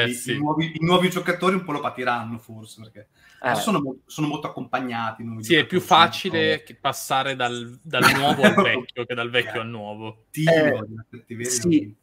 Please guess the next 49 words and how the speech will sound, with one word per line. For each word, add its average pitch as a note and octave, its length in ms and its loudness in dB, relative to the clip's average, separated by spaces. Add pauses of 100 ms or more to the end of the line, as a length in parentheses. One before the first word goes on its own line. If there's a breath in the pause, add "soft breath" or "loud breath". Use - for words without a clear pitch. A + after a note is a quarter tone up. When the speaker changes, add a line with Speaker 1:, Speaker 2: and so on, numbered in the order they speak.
Speaker 3:
perché - 200 -4
ovviamente F3 320 4
buona C#3 340 2
parte D#3+ 280 2
dei B2+ 180 2
giochi B2+ 220 -2
da B2 80 4
tavolo B2 300 2
moderni, B2 540 2
eh, A#2 320 -4
proprio A#2+ 460 4
anche C3 220 -4
come C3 160 2
succede B2+ 300 0
nei B2 140 2
videogiochi, B2+ 400 2
tipo B2+ 160 -2
accompagnano A2+ 840 2
il A2+ 100 -2
giocatore, A#2+ 380 0
dici: B2+ 140 -4
"Non F3 180 2
ti D3 100 -8
preoccupare, G#2+ 600 -4
se - 160 -8
tu - 120 -6
fai D3 200 2
un C#3 80 2
errore D#3+ 340 6
puoi A#2+ 140 -2
sempre B2 340 -2
recuperare". A2 840 2
Infatti, - 300 -2
se B2+ 80 4
avete B2 200 6
notato, C3 240 2
alcuni B2+ 280 0
sistemi B2+ 380 -2
sono A#2 160 -2
proprio A#2 200 -2
scomparsi, A2+ 760 0
tipo A2+ 380 -2
player A#2 200 4
Speaker 1:
Sì, A2+ 40 4
sì. A2+ 80 -2
Speaker 3:
elimination, G#2+ 840 0
ci - 100 -10
sono B2 220 -2
cose C#3+ 340 2